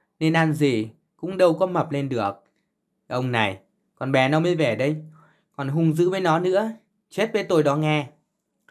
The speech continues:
"Tôi đâu có. Nó là bảo bối của tôi với bà. Mà sao tôi hung dữ với nó được chứ?" "Ông liệu hồn cái mồm đó. Tối ngày chơi với con chó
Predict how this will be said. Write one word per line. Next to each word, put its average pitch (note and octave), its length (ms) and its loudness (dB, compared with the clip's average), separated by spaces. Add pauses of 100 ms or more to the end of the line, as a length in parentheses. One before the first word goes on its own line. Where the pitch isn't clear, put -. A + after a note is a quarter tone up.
(160)
"Tôi A2+ 100 -8
đâu A2+ 180 -2
có. C3+ 500 2 (640)
Nó C#3 120 -2
là F3+ 140 2
bảo A2+ 240 2
bối C3 320 0
của B2+ 120 -2
tôi C#3 200 -2
với F3 140 -2
bà. A2 400 0 (560)
Mà C#3+ 200 0
sao E3+ 320 0
tôi F3 160 2
hung E3+ 240 -2
dữ F3 180 2
với G#3+ 120 2
nó F3+ 180 0
được E3 180 -4
chứ?" D#3 340 -2 (920)
"Ông C#3+ 180 0
liệu C#3+ 200 4
hồn A#2+ 240 -2
cái C3+ 80 -4
mồm B2 260 0
đó. C3+ 400 0 (720)
Tối D3 220 0
ngày F#3+ 320 2
chơi D#3+ 220 0
với E3 120 -2
con E3 180 0
chó D3+ 340 0